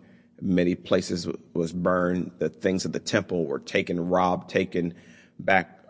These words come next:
uh, to Babylon. It didn't have to happen that way. Uh, Jeremiah prophesied and kept trying to warn them. But many other false prophets was like, "Well, no, we're gonna be okay. Uh, Babylon will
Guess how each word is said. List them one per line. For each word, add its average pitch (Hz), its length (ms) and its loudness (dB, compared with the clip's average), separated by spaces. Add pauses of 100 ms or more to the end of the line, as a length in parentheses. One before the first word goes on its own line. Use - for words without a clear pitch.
uh, 82 180 0 (120)
to 90 60 -4
Babylon. 85 520 0
It 110 100 2
didn't 170 200 6
have 139 180 4
to - 80 -2
happen 120 380 2
that 123 180 2
way. 113 320 4 (140)
Uh, 95 140 4
Jeremiah 101 600 4
prophesied 101 800 2
and 82 160 -4
kept - 180 -2
trying 95 200 0
to 85 80 -2
warn 92 360 0
them. 98 220 2 (680)
But - 260 2
many 98 340 4
other 101 320 4
false 98 340 4
prophets 92 400 0
was 82 140 -6
like, 90 240 0
"Well, 92 100 -2
no, 92 160 4
we're 95 160 0
gonna 92 240 0 (100)
be 87 40 4
okay. 95 500 0 (320)
Uh, 85 120 -2
Babylon 87 540 0
will 80 100 -4